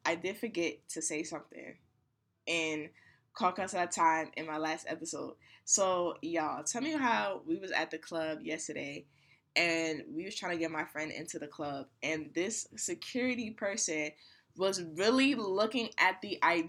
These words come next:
Ds, bro. We wasn't even able to get my friend into the club, and I just feel so freaking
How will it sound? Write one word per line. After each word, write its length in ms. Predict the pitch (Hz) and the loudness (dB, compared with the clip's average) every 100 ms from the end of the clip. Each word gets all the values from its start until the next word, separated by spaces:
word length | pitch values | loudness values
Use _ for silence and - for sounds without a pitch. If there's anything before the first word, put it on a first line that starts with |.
| - | -2
Ds, 640 | 170 208 220 226 220 202 | -4 0 0 0 0 -4
bro. 720 | 170 160 165 170 170 175 175 - | -4 2 4 6 4 2 -2 -2
We 140 | 175 | -4
wasn't 260 | 202 214 214 | -2 -2 -2
even 220 | 202 196 | -4 -4
able 240 | 160 175 175 | -4 -4 -2
to 120 | 175 | -2
get 120 | 170 | -2
my 100 | 156 | -2
friend 220 | - 151 | -4 -6
into 200 | 135 - | -4 -4
the 100 | 151 | -6
club, 420 | 147 151 147 147 - | -6 -4 -4 -6 -4
and 100 | 147 | 2
I 100 | 160 | 2
just 220 | 165 185 | 2 -4
feel 140 | 175 160 | -6 -2
so 760 | - - 143 156 156 156 156 - - - _ _ _ 185 | 2 2 2 2 2 2 -2 -6 -20 -20 _ _ _ -2
freaking 540 | 185 - 175 165 156 | -2 0 2 2 0